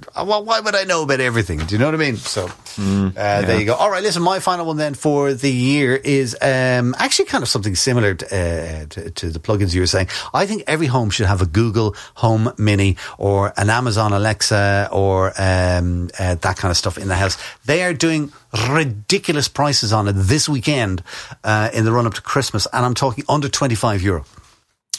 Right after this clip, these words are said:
Speaker 2: Oh, wow. Okay. What, what I would recommend, uh, if you're gonna get one, is perhaps look at the Echo Dot. Uh,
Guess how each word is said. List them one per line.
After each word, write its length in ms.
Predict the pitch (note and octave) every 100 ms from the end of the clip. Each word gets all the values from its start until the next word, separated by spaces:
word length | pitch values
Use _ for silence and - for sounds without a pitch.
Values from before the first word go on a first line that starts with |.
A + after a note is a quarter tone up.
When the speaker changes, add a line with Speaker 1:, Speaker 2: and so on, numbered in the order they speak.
| -
Speaker 2:
Oh, 120 | F3+
wow. 320 | C#3 F2+ F#2 - _ -
Okay. 320 | B2 G2 G#2 - - -
What, 240 | - D#3 -
what 200 | E3 C#3 C3+
I 100 | C#3+
would 240 | E3+ G3
recommend, 680 | F#3 F3+ E3 E3 C3+ D#3 - -
uh, 360 | G#2+ G#2+ G#2+ G#2
if 120 | G#2+
you're 80 | G#2
gonna 200 | A#2+ G2
get 200 | C3+ D3+
one, 300 | A2 G2 G2
is 480 | - G#2+ G#2+ G#2 G2
perhaps 420 | - G2+ C3+ -
look 200 | B2+ A#2+
at 80 | G#2+
the 120 | G#2+
Echo 260 | G#2+ A2+ G2
Dot. 360 | G#2+ C#3 - - - - -
Uh, 240 | - F#2+